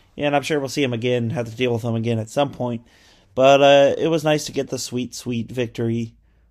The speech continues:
over Kobe Brown. Now, as solid as the performance was, uh, it wasn't with-,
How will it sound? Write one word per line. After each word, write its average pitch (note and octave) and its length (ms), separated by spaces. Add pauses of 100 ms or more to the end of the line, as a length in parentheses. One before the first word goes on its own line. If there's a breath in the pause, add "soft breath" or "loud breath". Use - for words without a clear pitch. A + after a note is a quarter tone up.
(320)
over A#2+ 220
Kobe A#2 300
Brown. G2+ 420 (1500 soft breath)
Now, F3 260
as E3+ 140
solid A3+ 220
as F#3 120
the F3 120
performance E3+ 460
was, D#3 420
uh, C#3 440
it A#2+ 160
wasn't A3 280
with-, B2+ 200